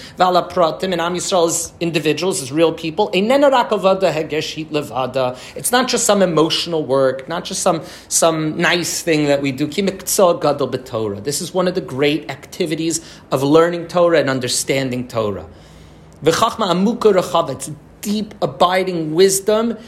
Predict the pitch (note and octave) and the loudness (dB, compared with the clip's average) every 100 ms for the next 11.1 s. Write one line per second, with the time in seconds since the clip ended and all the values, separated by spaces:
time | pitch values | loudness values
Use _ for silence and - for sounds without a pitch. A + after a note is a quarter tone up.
0 | - - D3+ C#3+ C#3 - C3+ C3+ - C3+ | -20 -8 -4 -4 -4 -6 -6 -6 -10 -12
1 | B2+ C#3+ C3 - - F#3 F#3+ G#3 G3 G3+ | -6 -4 -2 -2 0 0 0 0 0 0
2 | G3 G3 G3+ - F#3 F#3+ G#3+ A3+ A#3 D3+ | -2 0 -2 0 0 0 -2 -2 0 -2
3 | C3 - - D3 E3+ - F#3+ G3 A3 G3 | -4 -4 -4 -6 -4 -4 -4 -2 0 0
4 | F3 F3 F#3 F#3 F3+ G#3 B3 - - - | -2 0 2 2 0 0 -2 -4 -12 -4
5 | D#3+ F#3+ G3+ G3 - D#3 E3 F#3+ F#3 A3+ | 2 4 4 0 -2 -2 2 2 2 -2
6 | F3 C#3 D#3+ E3 E3 F3 - D#3 D3 C3+ | -4 -4 -6 -6 -6 -6 -4 -4 -4 -6
7 | - F3+ F3 E3+ D#3 E3+ E3+ D#3+ D#3 D3+ | -2 2 2 2 -4 -2 -2 -2 -6 -4
8 | D3 C#3+ C3 - F3+ A3+ - A3+ A3 G#3+ | -2 -4 -8 -6 -2 -2 0 -2 -2 -4
9 | A3 A3 G#3+ A#3+ B3+ - - - - C#3+ | -2 -2 2 2 0 -6 -20 -4 0 0
10 | - F3+ D#3+ D#3 C3+ D#3+ F3 F#3+ G3+ B3 | 2 0 -2 -2 4 6 6 2 0 -2